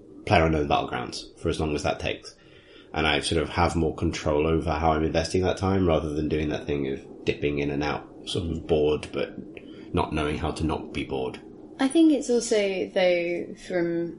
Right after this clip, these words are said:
Speaker 2: listening to you chatting about things as you potter around, like, it, it is also that you've,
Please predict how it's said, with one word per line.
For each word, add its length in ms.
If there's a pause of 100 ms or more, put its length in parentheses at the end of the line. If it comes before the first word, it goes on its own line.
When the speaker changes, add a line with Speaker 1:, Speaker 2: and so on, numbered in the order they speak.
Speaker 2:
listening 420
to 120
you 240
chatting 520
about 300
things 380
as 180
you 80
potter 480
around, 540
like, 260
it, 320
it 160
is 180
also 480
that 220
you've, 400